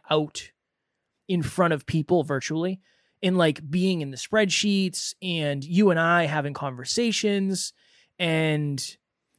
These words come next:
Tara and I having conversations and just, like, learning about life. Just been a lot of interesting experiences, being around people and studying humans.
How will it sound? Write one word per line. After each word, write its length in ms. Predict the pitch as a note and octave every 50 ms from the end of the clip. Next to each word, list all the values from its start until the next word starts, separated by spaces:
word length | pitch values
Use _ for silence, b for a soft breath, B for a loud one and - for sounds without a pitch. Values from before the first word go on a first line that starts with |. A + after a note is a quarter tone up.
| _ -
Tara 300 | - F#3 G3+ G#3 G#3 G#3
and 100 | G3+ G3+
I 140 | G3+ G3+ F#3+
having 240 | F3+ F3 D3+ D3 C3+
conversations 1080 | - C#3+ C#3 C3 C#3 C#3 - - A#3+ A3+ G3 - - G#3+ G#3 G3 G3 G3 F#3+ F3 D3+
and 160 | - D#3 D3+ D#3
just, 200 | E3+ D3 - -
like, 160 | C3 C3 - -
learning 340 | C#3 C#3 F3 G#3 G3+ F3+ D3+
about 260 | C3 - A#2 G#2+ A2+
life. 560 | B2 D3+ G3+ A3+ A#3 A#3 A3+ G3+ - - - b b b b b b b
Just 200 | b A3+ A3 -
been 120 | D4 C#4
a 40 | G#3+
lot 240 | F3 E3+ G3 G3+ G3
of 300 | F#3+ D#3 C3 - - - - _ -
interesting 520 | G#3 F#3+ F#3+ - G3+ - - - E3+ D#3
experiences, 800 | D3 C#3+ - - - - E3 F3 F3 E3 C#3+ C3 - C#3+ B2+ C3
being 240 | D#3 G3 G#3+ G#3 G3
around 320 | F3+ F3+ E3+ D#3 D3 C#3
people 380 | - G3 G3+ - G#3 G3+ G3+ E3+
and 100 | C3 -
studying 360 | - F3 E3 D#3 C#3+ C#3+ C3+
humans. 640 | C#3+ G3 A#3 A3+ G#3+ A3+ A3 A3 A3 G#3 - -